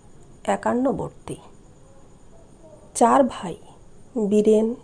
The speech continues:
ধীরেন, হীরেন ও নীরেন। পরিবারের লজ্জা ও কলঙ্ক সেজবাই হীরেন,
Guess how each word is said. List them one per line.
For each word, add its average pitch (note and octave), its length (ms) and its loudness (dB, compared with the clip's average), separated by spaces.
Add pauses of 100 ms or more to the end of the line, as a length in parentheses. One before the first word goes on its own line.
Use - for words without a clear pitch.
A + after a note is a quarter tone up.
ধীরেন, G#3+ 520 4 (280)
হীরেন A3+ 380 4 (320)
ও D#4 120 6
নীরেন। E3 440 2 (1160)
পরিবারের D#4 560 10
লজ্জা G3+ 560 6
ও D4+ 140 4
কলঙ্ক G#3+ 720 4 (300)
সেজবাই A3+ 680 0 (320)
হীরেন, F#3+ 280 0